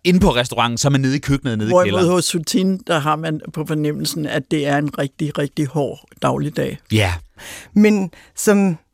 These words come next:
Speaker 3: den anden del af det, som Bente siger, det her med, at han, han kører sit eget, øh, projekt, og der kan man sige, at han egentlig lever, øh, ret isoleret og
Speaker 2: Mm.
Speaker 3: rimelig f-, øh, ekstremt fattigt. Og,
Speaker 1: Men,
Speaker 3: og,
Speaker 1: men ved
Speaker 3: ja.
Speaker 1: I hvad, så lad os lige tage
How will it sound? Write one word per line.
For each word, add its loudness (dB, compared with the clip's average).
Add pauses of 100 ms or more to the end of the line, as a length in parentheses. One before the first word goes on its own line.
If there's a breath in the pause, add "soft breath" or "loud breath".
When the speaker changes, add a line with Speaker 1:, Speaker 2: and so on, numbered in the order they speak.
(100)
Speaker 3:
den 4
anden 6
del 0
af 2
det, -4
som -2
Bente -4
siger, -2
det 0
her 0
med, -2
at -2
han, -2
han -2 (140)
kører 2
sit -2
eget, 0 (440 loud breath)
øh, 0 (100)
projekt, 0
og -2
der 2
kan -2
man 2
sige, -2
at -2
han 0
egentlig 2
lever, 4
øh, -2
ret 2
isoleret 2
og 0
Speaker 2:
Mm. -4
Speaker 3:
rimelig 4
f-, -10
øh, 0
ekstremt 0
fattigt. -2
Og, 2 (360 loud breath)
Speaker 1:
Men, 2
Speaker 3:
og, -4
Speaker 1:
men 4
ved 0
Speaker 3:
ja. 0
Speaker 1:
I -2
hvad, 2
så -2
lad 2
os -4
lige -4
tage 0